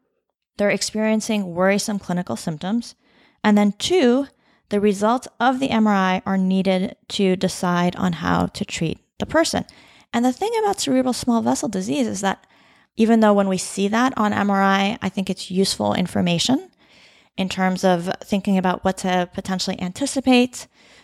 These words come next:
for the person's future or what might be a contributor to any memory problems or walking problems or falls that they've been experiencing, even though that's kind of useful,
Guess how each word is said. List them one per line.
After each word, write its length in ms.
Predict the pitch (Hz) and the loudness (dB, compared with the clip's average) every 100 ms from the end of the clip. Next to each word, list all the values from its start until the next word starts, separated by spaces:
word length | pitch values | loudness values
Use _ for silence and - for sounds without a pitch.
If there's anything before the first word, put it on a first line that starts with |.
| _ | _
for 180 | - 202 | -2 0
the 120 | 190 | 0
person's 340 | 196 180 180 | -2 -4 -6
future 520 | - 214 220 214 208 | -4 -2 0 2 2
or 100 | 202 | 0
what 200 | 175 185 | -2 -2
might 180 | - 180 | -2 -4
be 120 | 185 | -4
a 60 | 175 | -6
contributor 840 | - 185 - 208 202 208 208 208 202 - - _ - | -6 -8 -4 0 2 4 4 2 0 -8 -20 _ -14
to 180 | 208 | -10
any 200 | 202 196 | -6 -4
memory 340 | 185 202 214 208 | 0 2 4 2
problems 800 | 202 202 196 196 196 190 190 - | 0 -2 0 2 2 0 -4 -6
or 460 | 185 180 175 170 170 | -4 -2 0 -2 -2
walking 400 | 180 190 208 190 | 0 0 0 -2
problems 520 | 190 190 190 185 180 | 0 2 2 -2 -4
or 80 | 190 | -8
falls 640 | - 202 190 185 185 180 | -2 2 4 4 0 -4
that 160 | 170 | -8
they've 180 | - 175 | -4 -4
been 100 | 170 | -6
experiencing, 680 | - - 254 254 208 - 170 | -10 -4 2 2 2 -2 -4
even 320 | - 294 349 | -4 -2 0
though 160 | 311 262 | 2 2
that's 200 | 247 208 | 0 -4
kind 200 | - 214 | -4 -4
of 80 | 202 | -2
useful, 420 | 254 - 202 196 | -4 0 -2 -2